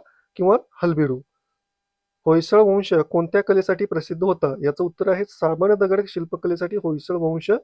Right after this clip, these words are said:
प्रसिद्ध होता. पुढचा प्रश्न आहे, होयसळ काळातील प्रसिद्ध मंदिर कोणते?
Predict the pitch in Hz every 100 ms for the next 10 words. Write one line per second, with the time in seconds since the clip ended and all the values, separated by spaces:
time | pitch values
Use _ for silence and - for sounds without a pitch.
0 | _ _ _ _ 160 - 156 220 - 151
1 | 139 127 _ _ _ _ _ _ _ _
2 | _ _ _ _ _ _ _ _ _ _
3 | _ _ _ _ _ _ _ _ _ _
4 | _ _ _ _ _ _ _ _ _ _
5 | 170 156 196 202 208 226 220 170 160 208
6 | 208 190 185 190 214 - 160 - 180 190
7 | 175 156 170 214 214 156 143 143